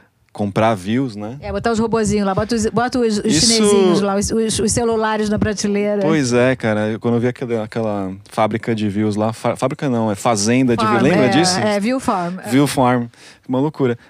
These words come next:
Speaker 1: Mas isso não, na verdade, o, o YouTube tem um sistema muito sofisticado de, pra identificar o que, que é fake ou não.
Speaker 2: É o que que ele faz? Derruba o vídeo?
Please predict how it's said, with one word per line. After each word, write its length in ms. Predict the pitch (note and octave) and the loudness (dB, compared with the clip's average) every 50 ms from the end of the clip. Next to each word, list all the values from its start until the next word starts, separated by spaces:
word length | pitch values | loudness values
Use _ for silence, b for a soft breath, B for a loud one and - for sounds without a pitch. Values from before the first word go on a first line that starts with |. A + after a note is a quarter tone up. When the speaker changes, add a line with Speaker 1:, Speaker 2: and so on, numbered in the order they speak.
| b | b
Speaker 1:
Mas 160 | - C#3+ C#3+ C#3+ | -4 -4 -2 -2
isso 240 | E3 - - - | -2 -2 -2 -2
não, 560 | F#3+ F#3 F#3 F3+ F3 E3+ D#3 D3 C3+ B2+ A#2+ - | -2 -2 0 0 0 0 2 2 2 0 0 -2
na 120 | - C#3 | -2 -4
verdade, 480 | C#3+ D3+ C#3 B2+ B2+ B2+ C3+ B2+ D3+ D#3 | -2 -2 0 0 2 0 0 0 -2 -2
o, 260 | D3 C#3 B2+ A2 - - | 0 0 0 -2 -4 -8
o 280 | - - - A2+ G#2 - | -12 -8 -6 -4 -2 0
YouTube 280 | A#2+ A#2+ - C3 B2+ B2+ | 0 0 0 -2 -4 -4
tem 180 | - C#3+ C#3 | -2 -4 -2
um 40 | C#3 | -2
sistema 440 | C3+ - B2+ - - C#3 C3+ C3+ B2+ | -2 -4 -6 -4 -2 -2 0 2 2
muito 160 | B2+ C3+ C3 | 0 0 -2
sofisticado 540 | - D#3+ - - - - - - C#3+ B2+ A#2+ | -4 -6 -6 -6 -10 -10 -6 -2 -2 -2 -2
de, 120 | A2+ A2+ | -4 -6
pra 160 | G#2 - A2+ | -8 -6 -4
identificar 640 | A2 A2 A2+ A2+ - - - A#2+ - - A2+ A2 A2 | -2 -2 -2 -4 -4 -6 -8 -6 -2 0 2 2 2
o 140 | G#2 G#2 G2+ | 2 0 -4
que, 180 | - - A2+ | -6 -10 -10
que 560 | - - - A2+ G#2+ G#2 G2+ G2 F#2+ G2 G2 - - - - - | -10 -8 -6 -4 -4 -2 -2 -4 -6 -6 -10 -12 -14 -16 -8 -4
é 160 | F#2+ G2 F#2+ | -2 -2 -2
fake 360 | - - - G#2 G2+ G2 - | -2 -2 -2 -2 -2 -2 -2
ou 80 | G#2+ G2+ | -4 -4
não. 240 | G2 F2+ F2 F#2 G2 - _ B B B B | -2 -2 -4 -6 -8 -14 _ B B B B
Speaker 2:
É 40 | G3+ | -12
o 40 | G3+ | -10
que 60 | A3 | -6
que 60 | A3+ | -4
ele 80 | A#3 A3+ | -4 -2
faz? 160 | A3 G3+ F#3+ | -2 0 0
Derruba 320 | F#3+ F#3 G#3+ B3 A3 G3 | 0 0 0 0 0 0
o 20 | G3 | 0
vídeo? 420 | F#3+ A3+ A#3 A3+ G3 G3+ G#3 G3 | 0 0 0 0 -2 -2 -2 -4